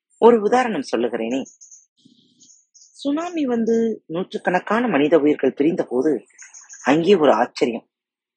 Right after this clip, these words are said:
அதாவது, அங்கே சுனாமியால் இறந்த மீன் அல்லது கால்நடைகளின் எண்ணிக்கை மிக மிக குறைவாக இருந்தது. சில கட்ட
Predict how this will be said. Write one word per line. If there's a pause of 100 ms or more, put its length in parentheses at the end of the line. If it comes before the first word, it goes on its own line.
(160)
அதாவது, (500)
அங்கே
சுனாமியால்
இறந்த
மீன் (480)
அல்லது (560)
கால்நடைகளின்
எண்ணிக்கை (220)
மிக
மிக
குறைவாக
இருந்தது. (800)
சில
கட்ட